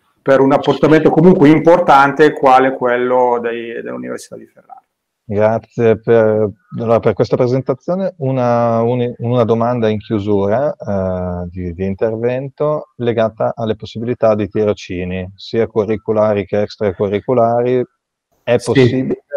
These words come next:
Speaker 2: o, cioè,
Speaker 3: Sì,
Speaker 2: ci si
Speaker 3: Massimo,
Speaker 2: può
Speaker 3: assolutamente.
Speaker 2: Adesso?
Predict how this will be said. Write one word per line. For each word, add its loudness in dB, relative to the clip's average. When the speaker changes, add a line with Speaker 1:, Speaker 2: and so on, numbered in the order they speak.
Speaker 2:
o, 2
cioè, 0
Speaker 3:
Sì, -2
Speaker 2:
ci -2
si 4
Speaker 3:
Massimo, 2
Speaker 2:
può -20
Speaker 3:
assolutamente. 4
Speaker 2:
Adesso? -18